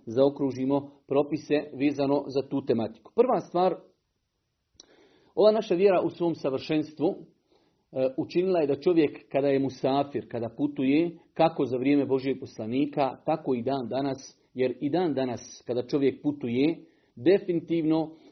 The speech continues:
ne uživa blagodati koje uživa kada je kod kuće. Čovjek kada je na putu, bez obzira možda putovao autom ili putovao avionom, opet tu postoji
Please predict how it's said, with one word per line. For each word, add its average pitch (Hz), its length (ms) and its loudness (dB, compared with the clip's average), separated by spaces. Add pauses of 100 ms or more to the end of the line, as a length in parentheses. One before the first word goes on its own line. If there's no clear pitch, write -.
ne 131 240 0
uživa 170 640 0
blagodati 170 720 2
koje 156 280 2
uživa 175 760 -2
kada 165 200 0
je 185 120 2
kod 160 220 0
kuće. - 440 -16 (200)
Čovjek 185 280 4
kada 135 140 -2
je 131 80 -2
na 123 140 -6
putu, 156 360 0
bez 139 160 -2
obzira 143 240 0
možda 143 220 -2
putovao 135 560 -2
autom 160 480 0
ili 135 200 -2
putovao 147 420 -2
avionom, 151 600 0
opet 202 420 0
tu 180 200 -2
postoji 156 500 0